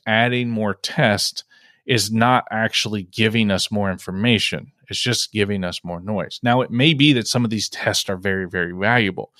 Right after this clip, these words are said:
but we need to go through the process of understanding what is the construct we're trying to measure. Does the thing that we're measuring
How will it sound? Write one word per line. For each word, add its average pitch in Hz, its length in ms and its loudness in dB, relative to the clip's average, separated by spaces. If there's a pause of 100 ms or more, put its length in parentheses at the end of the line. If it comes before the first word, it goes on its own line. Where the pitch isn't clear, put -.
(380)
but 120 220 2
we 123 120 2
need 135 240 2
to 131 60 0
go 123 220 2
through 120 240 -6
the 101 80 -8
process 110 680 0
of 95 120 -8
understanding 98 1000 -2 (420)
what 101 380 4
is 123 160 4
the 123 80 -2
construct 104 680 -2
we're 92 100 -6
trying 135 380 2
to 95 80 2
measure. 85 420 -2 (640)
Does 131 340 4
the 123 100 0
thing 113 240 0
that 90 140 -4
we're 95 100 -2
measuring 95 640 0